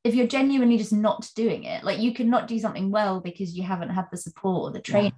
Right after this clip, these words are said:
Speaker 1: or whatever. But to think that somebody would just genuinely not do any work,
Speaker 2: Mm.
Speaker 1: it's just too obvious. Like, if
Speaker 2: It is.
Speaker 1: somebody <laughs> doesn't
Speaker 2: Yeah.
Speaker 1: do that. So yeah, I hope that more people, I mean, obviously Mother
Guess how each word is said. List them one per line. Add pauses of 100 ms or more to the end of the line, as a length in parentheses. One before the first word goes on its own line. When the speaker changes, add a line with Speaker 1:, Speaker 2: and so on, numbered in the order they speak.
Speaker 1:
or
whatever.
But (420)
to
think
that
somebody
would
just
genuinely
not (640)
do
any
work, (640)
Speaker 2:
Mm. (300)
Speaker 1:
it's
just
too
obvious. (160)
Like,
if
Speaker 2:
It
is. (180)
Speaker 1:
somebody (180)
<laughs>
doesn't
Speaker 2:
Yeah. (120)
Speaker 1:
do
that.
So
yeah,
I
hope
that
more
people,
I
mean,
obviously
Mother